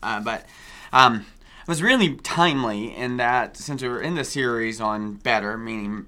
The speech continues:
take the, making that right step or choice each week. Um, this week was on, uh, kind of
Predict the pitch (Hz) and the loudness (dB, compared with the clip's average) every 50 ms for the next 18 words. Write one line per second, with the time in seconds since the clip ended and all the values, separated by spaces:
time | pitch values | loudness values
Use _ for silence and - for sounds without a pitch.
0 | - - - 151 147 110 - - 117 113 - - - - 131 131 127 127 135 120 | -16 -14 -8 -6 -6 -6 -8 -12 -14 -14 -14 -14 -10 -8 -8 -8 -6 -8 -8 -6
1 | 117 117 117 107 92 92 104 120 123 127 127 151 147 - - - - _ - - | -6 -6 -6 -6 -8 -12 -14 -8 -4 -4 -2 -2 -4 -8 -12 -20 -20 _ -20 -14
2 | - - - - - 147 131 123 127 127 - 123 113 101 - - 123 120 120 123 | -10 -8 -8 -4 -4 -2 -2 -2 -4 -6 -8 -10 -10 -8 -6 -4 -4 -4 -4 -4
3 | 120 - 82 117 113 101 - - 113 113 110 110 - - - - - - - 113 | -6 -8 -10 -10 -10 -10 -10 -6 -6 -4 -4 -6 -8 -12 -16 -20 -20 -12 -8 -6
4 | 110 104 104 104 101 - - - - - - - 175 170 170 - 170 165 151 - | -4 -2 -2 -4 -4 -6 -8 -16 -20 -20 -2 0 0 0 0 0 -2 -2 0 0
5 | 147 139 135 131 131 131 123 110 - - 123 127 120 - 160 151 139 131 120 - | -2 0 2 2 2 2 2 -2 -4 -4 -2 -2 -2 -2 -2 -2 -2 -4 -6 -10
6 | - | -18